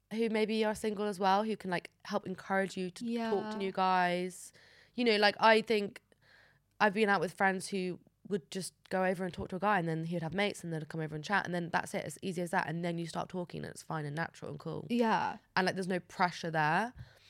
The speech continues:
Speaker 1: And that could always, like, you know, invite new opportunities with guys or, uh, whatever. Yeah, going, like, getting yourself out there, like, not staying inside all the time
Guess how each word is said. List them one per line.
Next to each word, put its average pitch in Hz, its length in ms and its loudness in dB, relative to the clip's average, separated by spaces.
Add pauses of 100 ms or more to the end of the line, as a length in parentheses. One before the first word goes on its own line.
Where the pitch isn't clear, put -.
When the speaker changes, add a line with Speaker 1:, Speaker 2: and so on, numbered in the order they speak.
(380)
Speaker 1:
And 208 200 4
that 214 160 6
could - 100 -6
always, 185 260 0
like, 175 200 2
you 180 100 -2
know, 160 100 -2
invite 156 400 -2 (260)
new 170 360 -2
opportunities 214 640 -4
with 196 100 -6
guys 185 340 2
or, 185 120 0
uh, 175 200 0
whatever. 170 580 2 (120)
Yeah, 285 460 -6
going, 294 320 -4
like, 294 180 2
getting 330 220 4
yourself 285 300 2
out 220 200 2
there, 165 160 0
like, - 160 -4
not 233 260 -4
staying 233 340 2
inside 180 400 2
all 175 120 -2
the 170 100 -6
time 165 520 -6